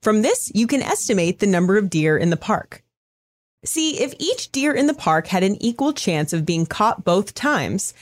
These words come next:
then we can think of the ratio of marked to unmarked deer in the second survey as the ratio of total marked deer to the total number of deer in the park.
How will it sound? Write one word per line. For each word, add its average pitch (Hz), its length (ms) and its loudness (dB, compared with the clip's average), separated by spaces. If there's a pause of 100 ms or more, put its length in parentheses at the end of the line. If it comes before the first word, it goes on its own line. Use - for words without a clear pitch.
(180)
then 240 140 4
we 294 100 4
can 311 160 2
think 392 200 2
of 359 120 0
the 240 100 4
ratio 269 680 2
of 175 160 2
marked 180 680 0
to - 200 -2
unmarked 254 540 0
deer 320 420 2
in - 120 0
the 190 60 4
second 254 400 -2
survey 170 460 0 (200)
as 226 180 -2
the 269 100 2
ratio 269 580 2
of - 360 -2
total 440 420 4
marked 151 500 -2
deer 160 400 2 (220)
to - 80 -2
the 269 140 2
total 240 360 2
number 185 320 2
of 180 120 0
deer 160 220 2
in 160 120 2
the 156 80 0
park. - 440 -8